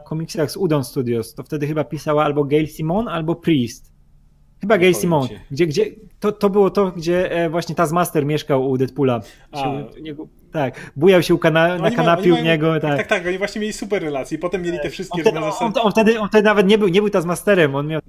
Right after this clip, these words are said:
Speaker 2: Tony Masterson jest
Speaker 1: Tony.
Speaker 2: przecież.
Speaker 1: To, to, tak, on
Speaker 2: On
Speaker 1: był
Speaker 2: jest Tony.
Speaker 1: Tony tylko.
Speaker 2: On jest Tony, kolejny Tony w uniwersum. E,
Speaker 1: <laughs>
Speaker 2: więc nie sądzę, żeby był Widow. Nie ma opcji. Od
Speaker 1: Nie,
Speaker 2: Piotr
Speaker 1: nie.
Speaker 2: Pieszyński. Jarvis w Endgame, pierwszy serialowy bohater.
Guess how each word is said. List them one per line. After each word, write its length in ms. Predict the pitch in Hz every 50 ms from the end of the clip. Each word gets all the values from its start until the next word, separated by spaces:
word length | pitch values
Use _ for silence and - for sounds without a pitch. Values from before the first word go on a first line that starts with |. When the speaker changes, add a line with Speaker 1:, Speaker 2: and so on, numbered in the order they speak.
| 117 -
Speaker 2:
Tony 220 | - 175 196 226 247
Masterson 500 | 262 214 - - 139 120 117 - 127 113 -
jest 80 | -
Speaker 1:
Tony. 120 | 139 131 127
Speaker 2:
przecież. 280 | 214 - 107 98 180
Speaker 1:
To, 160 | - 226 220
to, 200 | 208 - 240 220
tak, 200 | 220 208 180 156
on 40 | 165
Speaker 2:
On 60 | 170
Speaker 1:
był 60 | 165 185
Speaker 2:
jest 120 | 190 -
Tony. 220 | 208 190 165 151
Speaker 1:
Tony 140 | 151 147 143
tylko. 240 | - - 139 127 -
Speaker 2:
On 60 | 151
jest 200 | 196 - - -
Tony, 300 | - 147 165 151 113 107
kolejny 340 | - 156 175 196 190 175 135
Tony 400 | - - 135 131 120 113 101 98
w 100 | 98 -
uniwersum. 540 | 117 110 104 110 113 107 101 - - - 95 - - - - - _ _ - - - - -
E, 300 | - 117 127 131 135 135
Speaker 1:
<laughs> 60 | - 131 127 -
Speaker 2:
więc 160 | 170 - -
nie 180 | 180 175 180 170
sądzę, 280 | - 190 175 165 151
żeby 180 | 143 147 135 120
był 220 | 123 123 117 113
Widow. 260 | 110 101 98 90 85 - _ _ -
Nie 300 | 127 131 127 127 123 117
ma 120 | 113 110
opcji. 300 | 101 92 92 - - - - _ _ - - - _ - _ _ _ _ _ _ -
Od 220 | 147 143 143 143
Speaker 1:
Nie, 100 | 151 139
Speaker 2:
Piotr 240 | 151 185 202 120 117
Speaker 1:
nie. 140 | 113 110 107 - _ _ _
Speaker 2:
Pieszyński. 640 | - 160 156 156 - 180 175 151 - - 117 120 117
Jarvis 380 | 135 160 180 185 175 180 165 147
w 80 | 135 170
Endgame, 340 | 170 156 135 117 113 110
pierwszy 400 | 110 107 - 143 - 127 - 175
serialowy 540 | - - 160 151 151 151 151 156 151 156 151
bohater. 540 | 135 143 - - 156 131 - - 117 104 101